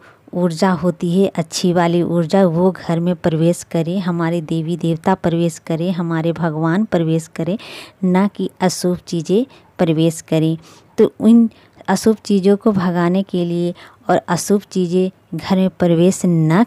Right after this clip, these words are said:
करें, इसके लिए हम भगवान को हमेशा, ए, डेली की डेली पूजा ज़रूरी करना है। और यहाँ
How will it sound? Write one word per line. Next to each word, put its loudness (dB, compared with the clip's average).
करें, 2
इसके -2
लिए -2
हम -2
भगवान -2
को -6
हमेशा, 2
ए, -2
डेली 4
की -2
डेली 2
पूजा 0
ज़रूरी 2
करना 0
है। -2
और 0
यहाँ 0